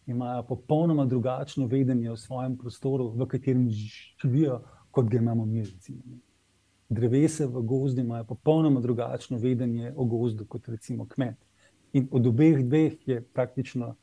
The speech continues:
isto relevantno za njih same, ne. In potem pač pride do teh vprašanj kohabitacije, ki velja za neko pač kvaliteto prostora, recimo, ne, a, in tako dalje. Tako da ta tvoje vprašanje, recimo, kako jaz,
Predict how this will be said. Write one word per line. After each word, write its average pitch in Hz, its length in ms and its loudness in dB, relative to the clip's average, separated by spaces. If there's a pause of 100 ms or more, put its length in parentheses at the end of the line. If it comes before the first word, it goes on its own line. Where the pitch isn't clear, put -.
(140)
isto 127 300 0
relevantno 127 760 -2 (240)
za 123 160 0
njih 107 300 -6
same, 117 340 -10
ne. 120 140 -16 (580)
In 131 140 2
potem 139 360 2
pač 127 220 -4
pride 143 200 4
do 120 140 0
teh 123 220 -6
vprašanj 120 600 -4
kohabitacije, 117 1080 -4 (640)
ki 123 140 2
velja 113 400 0
za 107 120 -4
neko 110 380 -8
pač - 180 -14
kvaliteto 123 680 0 (460)
prostora, 139 460 -2
recimo, 139 400 -8
ne, 110 160 -12 (640)
a, 120 320 -6 (120)
in 131 100 0
tako 117 240 -8
dalje. 110 440 -8
Tako - 200 -2
da 151 80 0 (1900)
ta 175 80 6
tvoje 156 320 6
vprašanje, 143 560 0
recimo, 127 340 -2
kako 156 460 2
jaz, 143 280 6